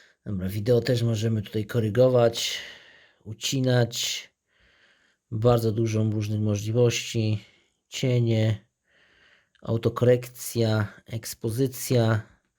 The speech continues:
No tak jak na zdjęciach. Bardzo fajnie. Konkluzja. No chodzi dużo szybciej, odblokowywanie.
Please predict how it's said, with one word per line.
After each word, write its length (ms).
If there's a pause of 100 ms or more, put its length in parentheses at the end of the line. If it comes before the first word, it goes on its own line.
(200)
No 80
tak 100
jak 140
na 100
zdjęciach. 600 (400)
Bardzo 220
fajnie. 360 (1500)
Konkluzja. 760 (120)
No 100
chodzi 640
dużo 220
szybciej, 540
odblokowywanie. 1040